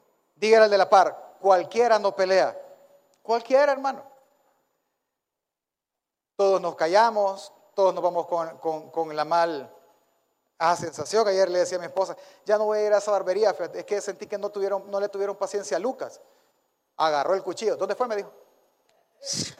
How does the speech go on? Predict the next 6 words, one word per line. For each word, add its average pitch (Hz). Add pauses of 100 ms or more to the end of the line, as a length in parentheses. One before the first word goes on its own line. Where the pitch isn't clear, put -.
(1800)
No, 285
y 233
yo 202
también 214
estaba 202
así. 240